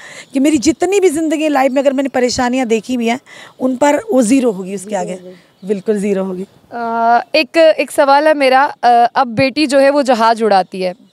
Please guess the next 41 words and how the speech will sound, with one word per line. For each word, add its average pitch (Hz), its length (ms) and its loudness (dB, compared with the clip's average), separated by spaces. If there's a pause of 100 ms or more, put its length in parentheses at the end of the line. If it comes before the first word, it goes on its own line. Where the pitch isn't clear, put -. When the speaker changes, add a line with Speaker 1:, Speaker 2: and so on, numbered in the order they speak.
(160)
Speaker 2:
प्रैक्टिस 294 320 -4
के 359 80 -8
दौरान 294 340 0
भी 311 80 -2
आपसे 294 260 -2
बात 262 240 0
हुई 277 80 -6
थी 302 120 -4
लेकिन 294 240 -2
कभी 277 200 0
मौका 269 340 0
नहीं 302 100 -4
मिला 262 160 2
आपसे 269 180 -2
बात 226 240 0
करने 240 240 -2
का, 262 100 0
लेकिन 330 240 -2
एक 302 140 -2
माँ 294 260 2
होने 277 260 2
के 226 160 0
नाते, 220 420 0
चलिए 320 380 0
आप 262 300 0
एक 269 100 -6
जर्नलिस्ट 269 440 0
हैं, 302 40 4
आपको 269 180 -2
पता 254 240 0
है 285 40 2
कि 254 100 -8
मेरी 269 240 -2
बेटी 254 220 -2
मैदान 247 380 2
में 262 100 0
उतरेगी, 269 380 0
दुश्मनों 262 380 -2
का 294 80 0
सामना 247 340 0
करेगी, 220 280 0